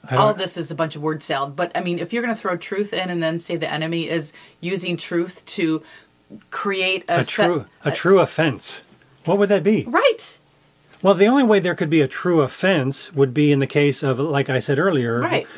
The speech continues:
Speaker 1: when, when Jesus talks to the Pharisees
Speaker 2: Right.
Speaker 1: and tells them truth, and they're offended by that.
Speaker 2: Right.
Speaker 1: But that wouldn't be from the enemy. That'd be from Jesus himself.
Speaker 2: Right.
Speaker 1: So, yeah, this is meaningless. This is a,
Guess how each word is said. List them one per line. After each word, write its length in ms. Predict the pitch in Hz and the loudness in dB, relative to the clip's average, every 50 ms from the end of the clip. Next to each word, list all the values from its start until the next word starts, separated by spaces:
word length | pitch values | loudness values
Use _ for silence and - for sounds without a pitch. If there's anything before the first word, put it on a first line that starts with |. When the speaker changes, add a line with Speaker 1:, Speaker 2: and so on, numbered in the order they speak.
| - - | -8 -2
Speaker 1:
when, 440 | - 139 139 135 131 135 139 147 139 | 0 2 2 2 2 0 0 -2 0
when 220 | 123 131 127 120 | 0 0 0 0
Jesus 420 | 113 110 147 160 156 139 147 131 - | 0 0 0 2 2 2 2 0 0
talks 280 | - 135 139 127 - | 0 -2 -2 -2 -2
to 80 | - 117 | -4 -6
the 80 | 110 | -4
Pharisees 420 | - - 170 165 156 - - 127 113 | -2 0 2 2 2 2 0 -2 -2
Speaker 2:
Right. 380 | 170 180 208 202 - - - | -2 0 -2 -2 -4 -6 -6
Speaker 1:
and 80 | 135 117 | -4 -2
tells 260 | - 143 139 131 107 | 0 2 2 2 2
them 160 | 127 123 117 | 0 -2 -4
truth, 400 | 107 - - 131 117 110 - - | -2 -2 0 0 0 0 -4 -6
and 140 | - 143 120 | -4 -2 0
they're 100 | 123 123 | 0 0
offended 380 | 113 - - 151 143 135 120 101 | 0 0 0 0 0 0 0 -2
by 160 | 104 107 104 | -4 -4 -2
that. 340 | 104 147 139 120 98 - _ - | 0 0 0 -2 -4 -10 _ -6
Speaker 2:
Right. 160 | 160 165 156 | -4 -2 0
Speaker 1:
But 100 | 143 131 | 0 2
that 180 | - 175 226 - | 4 4 4 6
wouldn't 240 | 226 214 196 160 139 | 6 6 6 6 4
be 100 | 151 147 | 2 2
from 180 | 139 - 147 131 | 2 2 0 2
the 100 | 120 131 | 2 2
enemy. 300 | 196 214 147 120 120 127 | 2 2 2 0 0 0
That'd 180 | 147 160 143 | 0 0 2
be 100 | 127 156 | 2 2
from 180 | 151 - 143 135 | 2 2 0 0
Jesus 320 | - 165 170 160 160 139 | 2 0 0 0 0 0
himself. 480 | 135 127 117 - 180 208 202 127 - 156 | 0 0 0 2 2 2 2 2 0 -2
Speaker 2:
Right. 260 | 185 175 156 135 - - _ _ _ _ _ _ _ _ _ _ _ _ | -2 -2 -2 -2 -6 -12 _ _ _ _ _ _ _ _ _ _ _ _
Speaker 1:
So, 180 | - - 165 160 | -4 0 2 2
yeah, 260 | 156 175 170 143 127 | 4 4 4 2 2
this 200 | 120 160 170 - | 0 -4 -4 -4
is 120 | 165 143 | -2 0
meaningless. 560 | 135 151 151 147 127 110 92 82 - - - - _ - - - - - _ - - - | 2 4 4 4 2 0 -4 -10 -12 -16 -18 -20 _ -20 -20 -20 -20 -20 _ -20 -8 -4
This 140 | - 180 180 220 | -2 0 2 2
is 120 | 214 196 | 2 2
a, 60 | 196 | 2